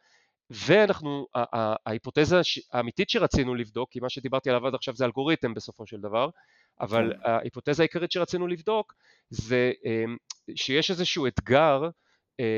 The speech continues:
Speaker 1: בעיקר באקטיב דירקטורי, אבל גם בעולמות ה-cloud ועולמות ההייבריד, של, אה, להגדיר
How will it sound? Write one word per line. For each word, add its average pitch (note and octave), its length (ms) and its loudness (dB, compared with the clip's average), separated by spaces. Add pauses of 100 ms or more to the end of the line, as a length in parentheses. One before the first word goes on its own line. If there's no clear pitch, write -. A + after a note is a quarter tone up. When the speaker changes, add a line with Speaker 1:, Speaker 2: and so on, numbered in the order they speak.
(1120)
Speaker 1:
בעיקר C3+ 320 4
באקטיב D3 280 2
דירקטורי, B2 360 -2
אבל G#2 100 -8 (100)
גם E3+ 260 6
בעולמות F#3 460 0
ה-cloud D3+ 600 2
ועולמות B2+ 400 -4
ההייבריד, B2+ 540 -2 (420)
של, A#2+ 460 0
אה, A2+ 460 2
להגדיר C#3+ 880 4